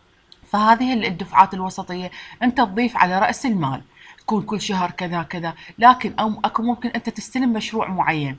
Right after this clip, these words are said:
هذا المشروع يعطاك رأس المال الأول الرئيسي، بعدين باقي إنه يعني الاستثمار أو المبالغ الخاصة بالمشروع تعطى على شكل دفعات. هذه الدفعات قد تكون منتظمة أو غير منتظمة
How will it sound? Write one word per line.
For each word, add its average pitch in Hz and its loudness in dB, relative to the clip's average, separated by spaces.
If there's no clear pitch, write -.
هذا 240 6
المشروع 214 -2
يعطاك 208 2
رأس - -4
المال 220 4
الأول 196 -2
الرئيسي، 180 -6
بعدين 220 2
باقي 208 0
إنه 175 -6
يعني 170 -6
الاستثمار 202 -2
أو 180 -2
المبالغ 180 0
الخاصة 220 -2
بالمشروع 190 -6
تعطى 226 0
على 185 2
شكل 226 -6
دفعات. 196 2
هذه 214 6
الدفعات 185 -2
قد - -10
تكون 202 -6
منتظمة 208 -2
أو 220 -2
غير 226 0
منتظمة 220 -4